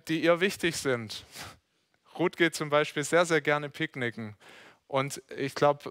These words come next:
ein Teil unserer Eheprobleme in den ersten Jahren war, dass ich mich drüber lustig gemacht hab, weil ich Picknicken doof find.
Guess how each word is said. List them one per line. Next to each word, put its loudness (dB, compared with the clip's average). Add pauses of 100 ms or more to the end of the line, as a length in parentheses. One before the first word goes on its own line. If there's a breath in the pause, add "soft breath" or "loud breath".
(160)
ein -10
Teil 4
unserer 0
Eheprobleme 0
in -2
den -2
ersten 0
Jahren 2
war, 4
dass -2
ich -10
mich -10
drüber -6
lustig -6
gemacht -2
hab, 0
weil 2
ich -8
Picknicken -4
doof -2
find. -8